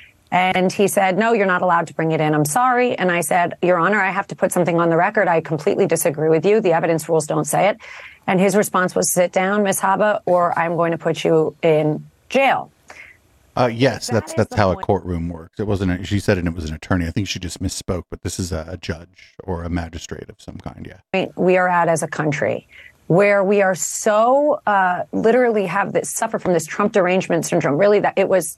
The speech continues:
Speaker 1: it was like being in an epic Twilight Zone where no rules were allowed but for the other side. And then she goes out there and gloats and says she's gonna buy France and a wardrobe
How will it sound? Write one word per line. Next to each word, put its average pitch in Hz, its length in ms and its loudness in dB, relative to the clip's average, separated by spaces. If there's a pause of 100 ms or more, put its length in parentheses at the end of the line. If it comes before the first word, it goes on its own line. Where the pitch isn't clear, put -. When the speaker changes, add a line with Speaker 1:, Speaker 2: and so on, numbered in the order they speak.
Speaker 1:
it - 120 0
was 180 180 2
like 175 240 -2
being 208 300 4
in 170 100 0
an 160 280 -2
epic 190 460 0
Twilight 170 460 0
Zone 156 320 -2 (520)
where 208 580 4 (100)
no 208 300 4
rules 247 340 2
were 196 140 2
allowed 185 420 0 (220)
but 180 320 0
for 185 160 0
the 170 140 2
other 160 160 2
side. 123 340 -4 (500)
And 190 600 2
then 208 260 2
she 262 160 -2
goes 220 220 2
out 190 220 0
there 185 300 -4
and 175 160 2
gloats 185 540 2 (180)
and 185 140 2
says 208 160 2
she's 185 160 -2
gonna 190 220 0
buy 185 320 0
France - 640 -2 (140)
and 185 100 4
a 180 40 2
wardrobe 165 640 2